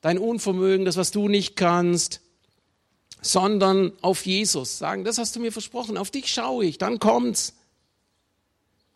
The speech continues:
Wenn wir das tun, dann wird's in unserem Leben heißen dürfen, in Jesus bleiben heißt, versöhnt zu leben. In all unseren Beziehungen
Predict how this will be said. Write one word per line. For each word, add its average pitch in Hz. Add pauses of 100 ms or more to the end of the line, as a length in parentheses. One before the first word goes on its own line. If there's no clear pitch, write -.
(840)
Wenn 147
wir 151
das 196
tun, 180
dann 147
wird's 180
in -
unserem 147
Leben 135
heißen 117
dürfen, 117
in 117
Jesus 151
bleiben 107
heißt, 95 (460)
versöhnt 107
zu -
leben. 85 (160)
In 131
all 190
unseren 170
Beziehungen 110